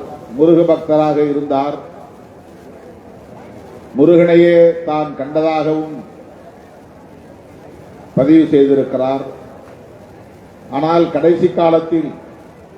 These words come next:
மதமும் வேண்டாம், சாதியும் வேண்டாம், அருட்பெரும் ஜோதி, தனிப்பெரும் கருணை என்று ஒரு மாபெரும் இயக்கத்தை முன்னெடுத்தார்.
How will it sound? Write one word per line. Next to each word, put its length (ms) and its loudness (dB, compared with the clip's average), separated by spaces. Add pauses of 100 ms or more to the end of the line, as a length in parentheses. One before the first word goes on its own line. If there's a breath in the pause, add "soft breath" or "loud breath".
(920)
மதமும் 480 2
வேண்டாம், 440 0 (140)
சாதியும் 540 2
வேண்டாம், 440 -6 (2000)
அருட்பெரும் 640 2
ஜோதி, 340 4 (220)
தனிப்பெரும் 580 0
கருணை 320 -2 (720)
என்று 260 -6 (1000)
ஒரு 200 -8
மாபெரும் 520 0
இயக்கத்தை 520 -4 (340)
முன்னெடுத்தார். 640 -8